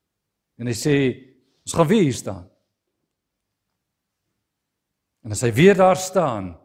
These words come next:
kry hy die wet. "Ek is die God wat jou uit Egipte land, uit die slawehuis uitgelei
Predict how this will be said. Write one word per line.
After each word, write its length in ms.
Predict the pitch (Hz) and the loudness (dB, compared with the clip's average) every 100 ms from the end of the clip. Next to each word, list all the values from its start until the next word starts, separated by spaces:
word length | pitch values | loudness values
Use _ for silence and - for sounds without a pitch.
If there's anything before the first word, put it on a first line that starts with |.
| _ _ _ _ _ _ _ _ _ _ _ _ - | _ _ _ _ _ _ _ _ _ _ _ _ -2
kry 200 | 143 135 123 | 2 4 4
hy 60 | 117 | 0
die 140 | 107 | -2
wet. 420 | 117 101 - _ _ _ _ _ _ _ _ _ _ _ _ _ _ _ _ _ - | -2 -4 -8 _ _ _ _ _ _ _ _ _ _ _ _ _ _ _ _ _ 0
"Ek 300 | 180 285 - | 2 2 0
is 120 | 247 | -2
die 140 | 269 254 | 0 0
God 480 | 240 262 254 - - _ _ _ _ _ _ _ _ _ _ _ _ _ _ _ _ _ | 4 2 2 -12 -20 _ _ _ _ _ _ _ _ _ _ _ _ _ _ _ _ _
wat 180 | 180 185 | 0 2
jou 280 | 170 190 208 | 6 6 6
uit 160 | 190 165 | 2 -2
Egipte 520 | 139 208 233 233 214 | -4 0 0 0 -2
land, 460 | 180 175 165 - _ _ _ _ _ _ _ _ | 0 -2 -6 -16 _ _ _ _ _ _ _ _
uit 140 | 214 190 | 0 2
die 120 | 185 | 2
slawehuis 1040 | - 233 247 240 214 165 170 156 - - _ _ _ _ | 2 2 4 2 0 0 -2 -4 -10 -18 _ _ _ _
uitgelei 1080 | - 202 202 - - 208 143 135 131 135 131 | -2 0 0 -4 -2 0 0 0 0 -4 -8